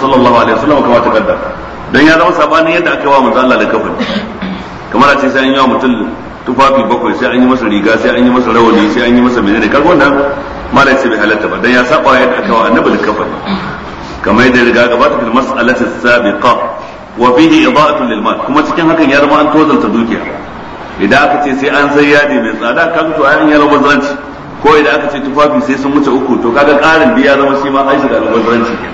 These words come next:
Doriya akan uku. وهو منهي عنه، wannan duk an hana shi a shari'ance. لا سيما والحي أولى به، musamman tunda ai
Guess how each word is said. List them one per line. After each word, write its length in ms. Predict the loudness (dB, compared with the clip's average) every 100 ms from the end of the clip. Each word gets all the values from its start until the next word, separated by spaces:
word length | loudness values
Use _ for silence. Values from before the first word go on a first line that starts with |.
| -12 -12 -12 -2
Doriya 300 | 4 4 4 2
akan 180 | 0 -2
uku. 120 | -6 -10 -14 -16 -18 -18 -18 -16 -16 -16 -16 -16 -16 -12 -2
وهو 320 | 2 4 4
منهي 560 | 4 2 0 0 2 2 2
عنه، 320 | 2 2 0 -2 -8 -14 -14 -2
wannan 320 | 0 2 2 0
duk 100 | 0
an 160 | 0
hana 220 | 2 0 0
shi 80 |
a 80 | -2
shari'ance. 760 | -2 -2 -2 -2 -4 -4 -4 -6 -10 -12 0
لا 400 | 2 4 2 -2
سيما 380 | -4 -2 0
والحي 640 | 2 2 0 0 0 0 2
أولى 480 | 2 2 4 4
به، 280 | 2 -2 -8 -12
musamman 420 | -10 -6 -4 -4
tunda 240 | -2 -2
ai 160 | 2 2